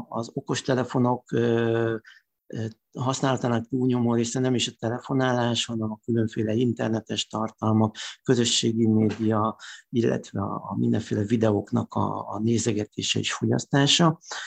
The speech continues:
És hát ezért a, a, tulajdonképpen a, a, a mobiltelefonos infrastruktúra mögötti úgynevezett felhő, tehát a különféle szervereknek a, egyrészt az energiafogyasztása,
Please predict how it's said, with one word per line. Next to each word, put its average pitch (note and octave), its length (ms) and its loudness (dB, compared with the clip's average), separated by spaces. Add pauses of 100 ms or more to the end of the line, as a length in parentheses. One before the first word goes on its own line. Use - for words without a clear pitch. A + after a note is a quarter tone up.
(140)
És C3 260 6
hát C3+ 260 6
ezért D3 640 8
a, C3 300 4 (500)
a, C#3 120 -8
tulajdonképpen B2+ 680 0
a, A#2+ 440 0
a, B2+ 180 -4
a - 120 -12
mobiltelefonos C3+ 1040 4
infrastruktúra B2 760 -2
mögötti A#2 580 2
úgynevezett A2+ 560 0
felhő, A2+ 540 -2
tehát A2+ 320 -10
a - 60 -20
különféle A#2 460 0
szervereknek A2+ 840 -2
a, A2 200 -6 (480)
egyrészt A#2 400 0
az G#2 120 -2
energiafogyasztása, B2+ 1500 2